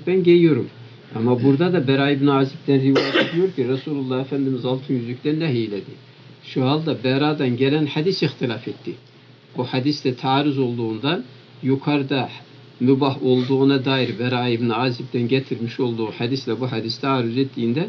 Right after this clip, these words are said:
ikisi de delil olmaz. İzâ teâreda tesâkata. Onlar onu delil getiriyordu. Bera ibn Azib bak parmağında var. Resulullah Efendimiz giydirdiğini giy dedi.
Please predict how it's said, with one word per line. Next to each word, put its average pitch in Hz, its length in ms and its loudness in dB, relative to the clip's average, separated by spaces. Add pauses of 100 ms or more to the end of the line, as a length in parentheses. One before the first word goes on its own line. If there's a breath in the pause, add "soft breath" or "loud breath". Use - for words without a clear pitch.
(380 loud breath)
ikisi 131 360 -2
de 175 140 -2
delil 147 260 2
olmaz. 104 720 -4 (580)
İzâ 117 340 -2
teâreda 127 680 -4
tesâkata. 143 580 -6 (720)
Onlar 127 280 2
onu 175 120 6
delil 214 380 2
getiriyordu. 185 680 4
Bera 147 220 0
ibn 151 160 0
Azib 151 460 0
bak 175 200 -2
parmağında 160 560 4
var. 170 180 4
Resulullah 147 400 0
Efendimiz 160 500 2
giydirdiğini 151 840 4
giy 165 240 6
dedi. 123 260 0